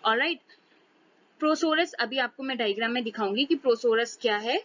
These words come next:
और summer spore का formation कैसे होता है, प्रोसोरस क्या है, प्रोसोरस बनने के बाद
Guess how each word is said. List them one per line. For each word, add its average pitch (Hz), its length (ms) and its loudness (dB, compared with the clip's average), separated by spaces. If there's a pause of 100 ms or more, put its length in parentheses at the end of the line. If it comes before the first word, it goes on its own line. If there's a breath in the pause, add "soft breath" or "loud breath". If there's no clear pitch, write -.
और 233 160 0
summer 233 280 -4
spore 233 280 0
का 240 100 -2
formation 226 420 -2
कैसे 220 300 -2
होता 240 280 2
है, 269 60 -2
प्रोसोरस 226 560 -6
क्या 220 140 0
है, 247 220 -4
प्रोसोरस 285 640 -2
बनने 277 300 0
के 277 120 -4
बाद 240 220 -2